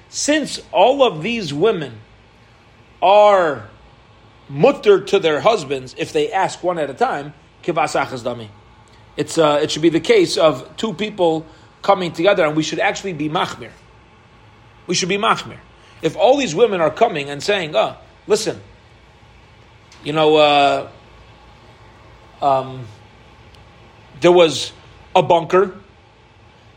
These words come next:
and we're asking on behalf of the women in town," y-, you're gonna have to be matame all of them to their husbands.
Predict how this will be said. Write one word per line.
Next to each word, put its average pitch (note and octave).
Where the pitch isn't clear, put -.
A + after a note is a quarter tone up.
and D#3+
we're D#3
asking G3+
on E3
behalf F3
of E3+
the D#3+
women F#3
in D#3+
town," F3
y-, C#3+
you're D3+
gonna D#3
have E3
to E3
be D#3
matame D3+
all F#3
of B2+
them -
to C3+
their C3
husbands. -